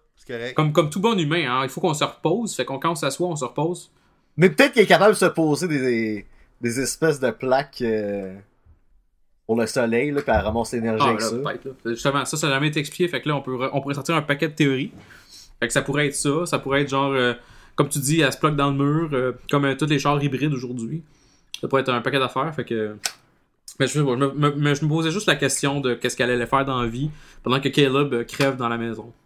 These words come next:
Speaker 2: Attends, Caleb, il fait quoi, lui ? Il est comme pogné dans la maison, puis il est comme, « Bon, ben, tabarnak. »
Speaker 1: Il est pogné dans le bureau avec les caméras.
Speaker 2: Ouais, c'est ça.
Speaker 3: Il, il y a, il y a même pas de bouffe, il peut même,
Speaker 1: Hey,
Speaker 3: il peut
Speaker 1: mais
Speaker 3: même pas,
Speaker 1: guys,
Speaker 3: genre.
Speaker 1: dans le bureau avec les caméras, il y a l'ordi, fait qu'il pourrait juste reprogrammer les portes qui s'ouvrent, puis il sortirait, là.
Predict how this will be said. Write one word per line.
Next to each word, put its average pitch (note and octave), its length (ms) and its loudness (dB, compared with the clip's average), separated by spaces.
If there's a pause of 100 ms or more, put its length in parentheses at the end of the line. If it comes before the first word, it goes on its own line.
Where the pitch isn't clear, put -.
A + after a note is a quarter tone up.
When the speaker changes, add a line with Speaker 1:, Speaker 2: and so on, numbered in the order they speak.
(880)
Speaker 2:
Attends, F#3 140 2
Caleb, G3+ 260 6
il E3 60 0
fait C#3+ 140 0
quoi, F#3+ 220 2
lui ? D#3+ 240 -2
Il C#3+ 120 0
est B2+ 40 0
comme D3+ 160 0
pogné D3+ 160 2
dans F#3 100 2
la D3+ 80 2
maison, C#3+ 240 0
puis E3 100 0
il - 20 0
est C3+ 40 -6
comme, « C3 160 -2
Bon, B2+ 120 2
ben, B2 100 0
tabarnak. » B2+ 540 0
Speaker 1:
Il D#3 100 -2
est D#3 40 -6
pogné G#3+ 200 2
dans C4 100 0
le F3 120 -4
bureau F3 400 -2
avec F#3+ 100 -6
les D3 80 -14
caméras. B2 480 -8 (320)
Speaker 2:
Ouais, C3 160 2
c'est C3+ 120 -2
ça. C3 280 -2 (480)
Speaker 3:
Il, B2 100 -4 (200)
il D3+ 80 2
y A3+ 40 8
a, A3 40 12
il F3+ 100 6
y - 40 8
a G#3+ 40 10
même B3 200 6
pas B3+ 120 8
de F#3 80 2
bouffe, D3+ 320 4
il B2+ 80 -10
peut C#3 120 -2
même, B2+ 100 0
Speaker 1:
Hey, F#3 300 2
Speaker 3:
il - 20 2
peut E3 60 2
Speaker 1:
mais C#3 80 0
Speaker 3:
même F3 80 2
pas, G3 200 4
Speaker 1:
guys, - 60 2
Speaker 3:
genre. B2 280 2
Speaker 1:
dans C3 80 -2
le C3 60 -6
bureau E3 160 -6
avec A#3 140 -8
les F3+ 40 -12
caméras, C#3+ 360 -2
il F#3+ 40 -2
y - 40 -2
a - 20 -2
l'ordi, B2 380 -8
fait C#3+ 120 -12
qu'il - 120 -20
pourrait C3+ 120 -6
juste A3+ 160 -10
reprogrammer C3 520 -8
les C#3 40 -10
portes - 300 -14
qui - 60 -20
s'ouvrent, D3 280 -14
puis - 120 -20
il F#2+ 40 -20
sortirait, B2 440 -16
là. F3 40 -14